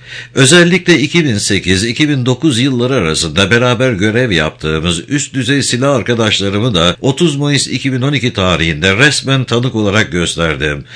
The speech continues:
ve mahkeme tarafından dinlenilmesini talep ettim. Mahkeme bu isteğimizi de neredeyse sekiz ay geçtikten sonra reddetti. Tanık olmalarını istediğim değerli komutan arkadaşlarım,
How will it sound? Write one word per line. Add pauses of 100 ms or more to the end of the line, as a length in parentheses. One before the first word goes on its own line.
(220)
ve
mahkeme
tarafından
dinlenilmesini
talep
ettim. (600)
Mahkeme
bu
isteğimizi
de
neredeyse
sekiz
ay
geçtikten
sonra
reddetti. (640)
Tanık
olmalarını
istediğim
değerli
komutan
arkadaşlarım,